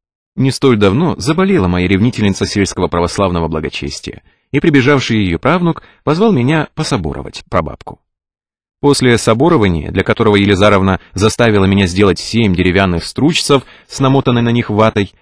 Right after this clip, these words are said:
обычно я помазываю одним сафринским, бабуля вдруг попросила:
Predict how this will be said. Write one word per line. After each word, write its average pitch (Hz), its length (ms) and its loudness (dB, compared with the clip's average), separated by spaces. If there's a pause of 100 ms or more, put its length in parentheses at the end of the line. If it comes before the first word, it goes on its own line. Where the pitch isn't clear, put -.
(260)
обычно 92 320 -4
я 95 120 2
помазываю 98 560 0
одним 98 360 0 (120)
сафринским, - 720 -4 (460)
бабуля 220 320 2
вдруг 190 240 0
попросила: - 600 -6